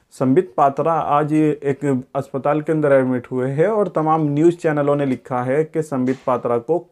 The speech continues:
कोरोना जैसे लक्षण पाए गए हैं। कोरोना जैसे लक्षण यानी खांसी होना, बुखार होना, छींके आना,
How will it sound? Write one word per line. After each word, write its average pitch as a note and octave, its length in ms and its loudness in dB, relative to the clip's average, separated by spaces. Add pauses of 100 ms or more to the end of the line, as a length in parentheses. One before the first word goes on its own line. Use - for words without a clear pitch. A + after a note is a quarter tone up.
कोरोना D#3 500 0
जैसे C#3 440 2 (140)
लक्षण C#3+ 400 0
पाए A#2 240 -2
गए A2 160 -6
हैं। A#2 240 -14 (480)
कोरोना D#3+ 300 0
जैसे D#3+ 300 0
लक्षण D#3+ 360 0
यानी D#3 320 0 (520)
खांसी C3 380 -2
होना, C#3 400 0
बुखार B2+ 440 -2
होना, C3 300 0
छींके C3 420 -4
आना, C3 340 0